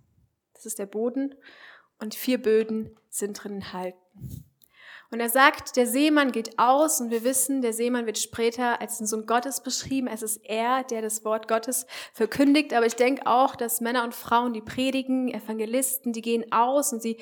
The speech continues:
sie, sie, sie geben den Samen zu den Menschen. Und wir wissen ja auch, das Wort, der Gla-, das Glaube, der Glaube kommt aus der Verkündigung. Also es braucht Männer und Frauen Gottes, die rausgehen und die Samen streuen. Und dann finde ich das so schön, dass klar ist,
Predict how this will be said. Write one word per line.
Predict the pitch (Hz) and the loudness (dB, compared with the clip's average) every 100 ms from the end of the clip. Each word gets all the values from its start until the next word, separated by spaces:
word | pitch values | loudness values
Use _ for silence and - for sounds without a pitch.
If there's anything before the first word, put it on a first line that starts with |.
| - - | -12 -14
sie, | - 226 226 | -4 -4 -4
sie, | 214 226 208 | -4 -6 -6
sie | 226 220 | -8 -2
geben | 247 285 285 | 2 2 2
den | 233 220 | 2 0
Samen | 208 220 226 247 262 269 285 - - - | 0 2 4 4 2 0 -2 -6 -20 -10
zu | - | -2
den | 233 226 | 0 2
Menschen. | 226 254 294 - 294 302 330 - - | 2 2 0 0 0 2 0 -6 -14
Und | 233 | -6
wir | 220 | 0
wissen | 254 - 247 | 2 2 2
ja | - 226 | 4 2
auch, | 233 | 2
das | - 233 226 - | -4 -6 -8 -4
Wort, | 220 226 | 0 0
der | 220 | 0
Gla-, | 220 220 226 | -4 0 0
das | 226 - | 0 -4
Glaube, | 233 233 277 247 233 - - | 2 4 6 4 0 -4 -12
der | 220 | -2
Glaube | 233 254 254 | 4 4 4
kommt | 254 254 247 | 0 -2 -2
aus | - | -6
der | 214 | -6
Verkündigung. | 220 214 269 254 202 196 | -6 -2 0 0 0 -6
Also | 202 208 | -4 -4
es | - | -4
braucht | - 254 269 269 | -2 6 6 6
Männer | 247 247 233 | -2 -4 -6
und | 214 | -8
Frauen | - 220 214 | -6 -6 -2
Gottes, | 214 220 214 | -4 -4 -6
die | 226 | -8
rausgehen | - 226 262 311 - - 240 254 254 - - - | -2 2 2 2 -4 -2 0 0 -4 -10 -14 -10
und | 214 | -6
die | 220 | -2
Samen | - 214 226 226 | 0 2 2 0
streuen. | 220 - - 202 - - - _ _ _ _ _ _ _ _ - | -4 -8 -8 -6 -6 -8 -18 _ _ _ _ _ _ _ _ -16
Und | - | -4
dann | 226 | 0
finde | 240 311 | 4 4
ich | 302 | 2
das | 254 | 0
so | 240 | 0
schön, | - 262 262 | 2 2 2
dass | 240 - | -2 -2
klar | 226 233 247 | 2 4 4
ist, | 254 247 | 2 -2